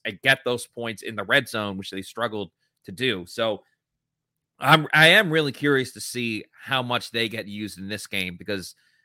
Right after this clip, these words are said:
if you're gonna have your top two wide receivers and then you don't know what, what else you're gonna get, and the tight ends have been limited here and there making plays, someone else needs to do something on this team. And I think Leonard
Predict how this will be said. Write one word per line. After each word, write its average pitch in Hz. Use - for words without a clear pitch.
if 127
you're 120
gonna 165
have 156
your 123
top 151
two 156
wide 135
receivers 127
and 113
then 117
you 107
don't 117
know 123
what, 113
what 113
else 120
you're 113
gonna 110
get, 117
and 113
the 110
tight 127
ends 120
have 120
been 117
limited 113
here 117
and 110
there 120
making 139
plays, 147
someone 196
else 180
needs 143
to 139
do 131
something 117
on 110
this 104
team. 117
And 104
I 110
think 120
Leonard 147